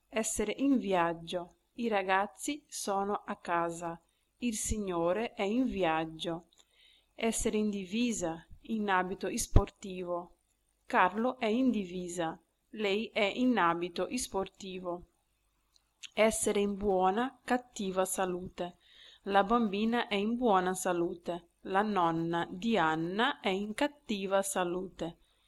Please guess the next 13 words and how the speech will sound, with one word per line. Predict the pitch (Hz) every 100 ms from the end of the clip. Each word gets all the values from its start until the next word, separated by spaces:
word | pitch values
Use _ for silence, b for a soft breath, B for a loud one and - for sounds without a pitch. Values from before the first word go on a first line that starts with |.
| _
Essere | 240 254 - 233 220
in | 208
ansia, | 175 175 185 - 175 170
in | - 214 208
collera. | 214 196 185 180 175 180 b b b -
Renata | 208 208 220 294 294 269
è | -
in | 226 220 196
ansia, | 165 175 165 - 170 175 -
lui | 220 240 254 269
è | -
in | 196 202 190
collera. | 175 165 165 160 160